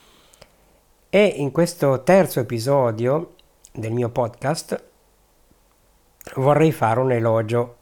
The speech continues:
dell'ascolto. <laughs> In questi due giorni ho fatto un elogio del cibo e del vino buono e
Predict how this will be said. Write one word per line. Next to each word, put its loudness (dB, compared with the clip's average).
dell'ascolto. -4
<laughs> -20
In 0
questi -2
due 0
giorni 0
ho 2
fatto 2
un 0
elogio 2
del -4
cibo -2
e -4
del -4
vino 0
buono 0
e -6